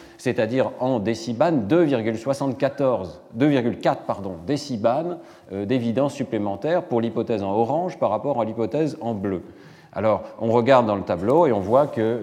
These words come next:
pour Jeffreys, c'est barely worth mentioning, c'est-à-dire ça vaut à peine la peine d'être mentionné. C'est pas beaucoup d'évidence. On a l'impression, sur cette base-là, que, euh, donc, euh, quelque chose qui n'est guère significatif, on ne voit pas très bien,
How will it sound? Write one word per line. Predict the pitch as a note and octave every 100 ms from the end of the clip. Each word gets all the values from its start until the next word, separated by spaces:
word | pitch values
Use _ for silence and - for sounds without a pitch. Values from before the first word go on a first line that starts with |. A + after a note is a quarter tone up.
| F2+
pour | B2 G#2 F#2+
Jeffreys, | F#2+ A#2 - B2+ D3
c'est | - F2+
barely | D#2 B2+ C#3 A#2+
worth | A2 G#2 B2+ B2+ G#2+
mentioning, | A2 A#2+ A2 F2+ - -
c'est-à-dire | - G2
ça | - F2+
vaut | F2+
à | F#2+
peine | - B2
la | G#2
peine | - B2 A2+
d'être | A2
mentionné. | F#2+ - F#2 D#2
C'est | -
pas | C3+ B2
beaucoup | G#2+ - C3 - - F#2
d'évidence. | F#2 F#2 - - _ _ _ - -
On | A2
a | A#2+
l'impression, | A2+ G#2+ - F3+ E3+
sur | A#2+
cette | G#2 F#2
base-là, | G2 G2+ C#3+ F#3 F#3 - - -
que, | B2
euh, | C#3 C#3+ G#2+ A2 G#2+
donc, | A#2 B2 B2 - - - F#2+
euh, | G#2+
quelque | B2 B2
chose | C3+ C#3
qui | C3 A#2+
n'est | A#2
guère | F#2 F#2+ D#3 D3
significatif, | - B2 A#2 A2+ A2 G#2+ G2 F3 G#3 A#2+
on |
ne |
voit | G#2 G#2
pas | C#3+
très | B2
bien, | G2+ C#3 F#3+